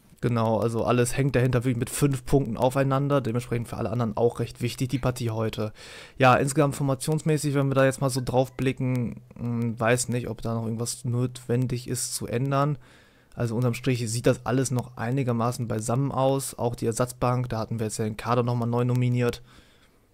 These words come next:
Hm, vielleicht packen wir noch genau dafür vielleicht auf rechts zu Coleman. Ah, vierundsiebzig, achtundsiebzig ist auch so eine Geschichte. Na komm, machen wir mal. Okay. Gut. Wie gesagt, also auf dem Plan steht heute jetzt erstmal das Spiel gegen die Finnen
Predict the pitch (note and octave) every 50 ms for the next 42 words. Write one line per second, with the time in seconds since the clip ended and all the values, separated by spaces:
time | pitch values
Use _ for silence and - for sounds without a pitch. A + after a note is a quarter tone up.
0 | _ - - A2+ A2+ A#2 G#2+ - B2 A2 A2 - - A#2 - A2+ A2 A2 A2 G#2+
1 | - - - - A2 G#2+ G#2+ G#2+ G#2+ G#2+ A#2 - G#2+ A2 G#2+ G#2+ G#2+ - - -
2 | A2 G#2+ G#2+ G#2 G#2+ G#2 G#2 G#2+ G#2 - _ _ - - - - A2+ A2 G#2+ A2
3 | - A2 G#2 - - - - - G#2+ G#2+ - - - - - B2 - - A#2 A#2
4 | B2 B2+ C3 C3+ C3+ C3+ C#3 C#3 C#3 B2+ - - - - _ _ _ _ _ _
5 | _ _ _ _ _ _ - G#2 A2 A2 - - A#2+ A#2+ A#2 A2+ A#2+ - - -
6 | A2 - - B2 - A#2+ - - - A#2 G#2 - A2+ A2+ - A2+ A2 G#2+ - A2+
7 | - - A#2+ A#2 - A#2 A2+ G#2 - - - - - - - - _ _ _ _
8 | - A2 G#2 G#2 - A2+ A2 A2+ G#2+ G#2+ A2 A2 A2 A2 A2 A2 G#2+ - - -
9 | - - - - - - - - _ _ - - B2 B2+ B2+ - B2 A2+ A2 G#2+
10 | G#2 - - _ _ _ _ _ _ _ _ _ - - _ _ _ _ _ _
11 | _ _ _ _ _ _ - _ _ - C#3+ C#3 B2+ - - - - - - -
12 | - - - C#3 C3 B2 C3+ A#2+ A#2+ - G#2+ C3 B2+ C3 B2 - - B2+ C3 C3+
13 | C#3 - D3+ D3 D3 - - B2+ C3 D3 D3 C#3+ C#3 A#2+ C#3+ D3 C3+ C#3+ C#3+ C3
14 | C3+ B2+ - - - D3 C#3+ C#3+ C#3+ C3+ - C3 B2+ A#2 C#3+ D3 C#3+ D3+ D3 C#3+
15 | C#3+ C3+ - B2 A#2 B2+ C3 B2+ B2+ - - - D#3+ E3 F3 F#3 F#3 F#3+ F#3 -